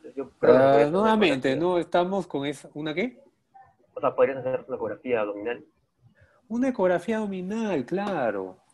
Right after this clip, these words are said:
Speaker 2: Entonces, aunque debería efectivamente, como dice Renzo, ¿no? Hacer un examen físico más detallado, ¿no? Ver si hay signos peritoneales, ver si está extendido, lo-, aunque dice que los ruidos están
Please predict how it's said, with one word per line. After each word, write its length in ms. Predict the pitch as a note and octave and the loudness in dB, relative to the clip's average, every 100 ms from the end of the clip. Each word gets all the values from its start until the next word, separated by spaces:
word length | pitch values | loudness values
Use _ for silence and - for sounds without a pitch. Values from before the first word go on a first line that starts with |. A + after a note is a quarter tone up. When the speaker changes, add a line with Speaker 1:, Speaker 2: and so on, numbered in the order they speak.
| _ | _
Speaker 2:
Entonces, 580 | - C#3 C#3+ C#3 D#3+ - - | -6 -2 -2 -2 -4 -4 -2
aunque 680 | E3+ F3 F3 F3+ E3 F3+ _ _ - | 2 2 2 2 2 -2 _ _ -14
debería 560 | D3 D3 D3+ F3+ F#3+ | -2 2 4 4 4
efectivamente, 720 | C#3 C#3 A#2+ D#3+ D3+ D3 C#3 C#3+ | 2 -2 -2 -2 -2 -4 -4 -4
como 180 | A#2+ A#2 | -6 -12
dice 220 | A2+ C3 | -8 -8
Renzo, 460 | A#2 A2+ F#2+ - G#2 | -6 -8 -10 -14 -20
¿no? 200 | C3 D3 | -16 -14
Hacer 220 | A#2 B2 | -10 -8
un 640 | B2 B2 A#2+ A2+ A2 G#2+ G2+ | -6 -6 -6 -6 -6 -10 -12
examen 400 | - A#2 A2+ A2 | -6 -6 -6 -6
físico 480 | A#2+ A2 B2 - | -6 -4 -6 -4
más 160 | A2 A#2 | -2 2
detallado, 920 | B2 A2+ G#2 A2 B2 B2+ G#2+ F#2+ F#2+ | 2 2 2 2 2 4 2 0 -8
¿no? 120 | C3 B2 | -16 -14
Ver 160 | A2 | -14
si 160 | - A2+ | -12 -10
hay 280 | G#2+ G#2 G#2+ _ _ _ _ _ _ | -10 -12 -14 _ _ _ _ _ _
signos 280 | A2+ G2+ F#2+ | -18 -16 -14
peritoneales, 880 | F#2+ F2 F#2+ A2 C3+ C3+ C3 B2 | -12 -12 -12 -6 -4 0 0 0
ver 120 | G#2+ G2 | 0 -4
si 60 | |
está 200 | G2 G2+ | -6 -4
extendido, 760 | G2 - F#2+ G2+ D3 D#3+ C#3 A#2 | -4 -6 -12 -10 -6 -2 0 0
lo-, 340 | G#2 G#2+ - A#2 | -2 -6 -8 -14
aunque 200 | G2+ A2+ | -8 -8
dice 160 | - | -6
que 80 | B2 | -6
los 140 | G#2+ | -6
ruidos 260 | G#2 G#2+ G2+ | -8 -10 -12
están 520 | A2 - G#2+ G#2+ A2 | -14 -14 -14 -14 -20